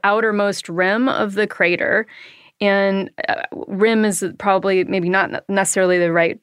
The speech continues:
word, but those sinkholes formed because there was, like, loose ground up debris on land, and those sinkholes form. And so you can think of that as you were on the outermost reaches of the crater impact.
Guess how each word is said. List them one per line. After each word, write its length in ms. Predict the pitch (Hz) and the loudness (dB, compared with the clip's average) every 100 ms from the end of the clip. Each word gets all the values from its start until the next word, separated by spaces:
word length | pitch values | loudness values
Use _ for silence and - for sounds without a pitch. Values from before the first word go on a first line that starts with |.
| _ | _
word, 320 | 202 311 262 196 | 0 2 2 0
but 160 | 196 | -2
those 180 | 208 202 | 0 0
sinkholes 720 | - - 349 320 175 165 170 | 0 0 0 2 0 0 -2
formed 560 | - 277 294 202 185 165 | -4 0 2 2 -2 -2
because 360 | 185 190 185 | -4 -2 -2
there 100 | 175 | 0
was, 160 | 175 170 | 0 2
like, 240 | 185 170 | 0 0
loose 400 | 185 190 196 - | 0 2 2 0
ground 340 | - 185 180 185 | 0 2 2 2
up 180 | 180 - | 0 -2
debris 400 | 180 175 170 175 | -2 0 2 2
on 260 | 190 196 180 | 2 2 2
land, 400 | 175 175 180 165 - - - | 2 2 0 -2 -10 -20 -6
and 160 | 196 196 | 0 2
those 180 | 185 175 | 2 2
sinkholes 420 | 330 285 - 160 | 0 0 0 -4
form. 380 | - - - - _ _ _ _ _ _ - | -4 -6 -6 -8 _ _ _ _ _ _ -2
And 160 | 208 | 0
so 320 | - 240 214 208 - - | 2 4 2 0 -8 -8
you 160 | - 214 | -2 -2
can 160 | 220 | 0
think 280 | 190 277 277 | 2 2 2
of 120 | 240 180 | 2 0
that 260 | 170 165 | 0 0
as 180 | 180 180 | -2 -2
you 200 | 196 202 | 0 2
were 160 | 196 180 | 2 2
on 300 | 190 196 196 | 2 2 0
the 140 | - | 0
outermost 640 | 175 185 180 180 175 - - | 0 2 0 0 -2 -4 -8
reaches 680 | 175 208 196 - 180 175 | -2 0 0 0 0 0
of 200 | 165 180 | 0 0
the 100 | 160 | -2
crater 380 | 185 185 180 175 - | -2 2 2 2 0
impact. 540 | 165 - - - - | -4 -2 -2 -2 -4